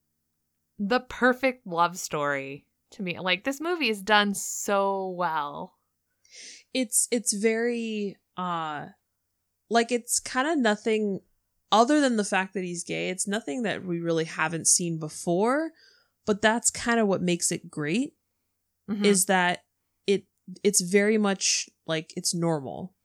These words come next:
Speaker 1: Mm-hmm.
Speaker 2: You know what I mean? It's very, very normal. And, like, we get to see him come out, well, kinda, like, at first being forced out, but,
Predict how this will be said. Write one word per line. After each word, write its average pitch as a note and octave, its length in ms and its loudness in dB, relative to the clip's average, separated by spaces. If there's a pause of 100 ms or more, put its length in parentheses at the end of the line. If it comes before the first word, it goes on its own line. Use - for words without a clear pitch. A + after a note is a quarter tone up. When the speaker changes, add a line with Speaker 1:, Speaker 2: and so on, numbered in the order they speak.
(760)
Speaker 1:
Mm-hmm. C4 140 -4
Speaker 2:
You G3+ 140 2
know F#3 60 2
what F3+ 60 0
I E3+ 40 -2
mean? E3 260 -6 (480)
It's F#3 160 -6
very, F#3 240 2
very E3+ 240 2
normal. D3+ 540 -4
And, D#3+ 180 -4
like, D#3 240 -6
we F3+ 140 -6
get F#3+ 200 0
to A3+ 100 0
see F#3 340 -2
him E3 480 -6 (1000)
come D#3 240 -8
out, B3 680 0 (200)
well, D3+ 300 -2
kinda, D3+ 440 -8
like, C3+ 220 -8
at - 140 -12
first - 480 -4
being C#3+ 240 -8
forced G#3 480 -2
out, F3+ 380 -2
but, D3+ 300 -6